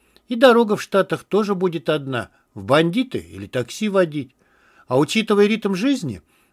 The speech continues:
мы вряд ли сможем сохранить то, что возникло так внезапно. Но для Юли уехать в страну, где её дар действительно нужен, это выход.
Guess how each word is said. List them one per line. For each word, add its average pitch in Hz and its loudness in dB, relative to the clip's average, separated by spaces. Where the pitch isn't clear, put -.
мы 165 0
вряд 254 4
ли 147 -2
сможем 127 -4
сохранить 156 -4
то, 247 -2
что - -6
возникло 160 -2
так 165 -2
внезапно. 120 -6
Но 143 -2
для 156 6
Юли 247 4
уехать 151 0
в - -12
страну, 233 0
где 123 -6
её 165 2
дар 170 0
действительно 170 -4
нужен, 196 -4
это 185 -2
выход. 113 -6